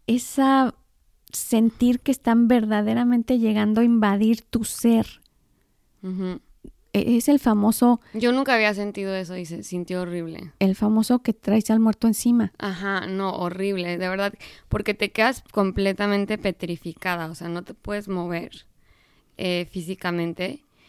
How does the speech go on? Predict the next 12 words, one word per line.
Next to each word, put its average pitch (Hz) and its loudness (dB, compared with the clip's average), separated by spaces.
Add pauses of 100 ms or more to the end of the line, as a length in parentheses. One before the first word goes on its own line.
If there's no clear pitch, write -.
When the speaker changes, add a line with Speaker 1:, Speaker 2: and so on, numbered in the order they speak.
(360)
Speaker 2:
Y, 190 -4 (220)
y 185 -2
cuando 185 0
ya 190 4
abres 214 -2
los 196 -6
ojos 196 -8
y 196 -4
logras 185 0
despertarte 175 -6
por 170 -4
fin, 214 -4